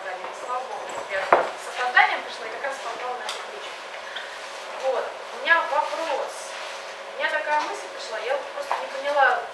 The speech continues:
она в унисон с вашим разбором или всё-таки она отличается?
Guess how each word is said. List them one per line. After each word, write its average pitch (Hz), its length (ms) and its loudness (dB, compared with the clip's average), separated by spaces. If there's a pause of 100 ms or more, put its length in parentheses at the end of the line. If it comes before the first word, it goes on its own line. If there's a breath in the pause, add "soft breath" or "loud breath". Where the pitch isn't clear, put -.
(760)
она 269 320 6 (880)
в - 40 -4
унисон 320 360 -2
с - 240 -6
вашим 440 320 4 (200)
разбором 233 520 0 (160)
или - 160 -6
всё-таки 277 480 -6 (160)
она 269 240 6
отличается? - 640 -2